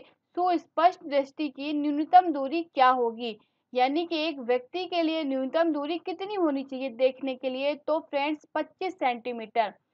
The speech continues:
नेक्स्ट है, न्यूटन का पहला गति नियम संकल्पना देता है, यानी न्यूटन का जो पहला नियम है फ्रेंड्स,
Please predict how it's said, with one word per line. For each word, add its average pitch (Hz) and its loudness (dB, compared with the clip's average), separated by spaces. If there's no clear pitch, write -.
नेक्स्ट 277 -2
है, 339 6
न्यूटन 294 0
का 370 8
पहला 339 6
गति 320 0
नियम 277 0
संकल्पना 294 0
देता 262 4
है, 277 0
यानी 254 -2
न्यूटन 269 -2
का 320 0
जो 277 -4
पहला 262 4
नियम 311 2
है 294 0
फ्रेंड्स, 277 0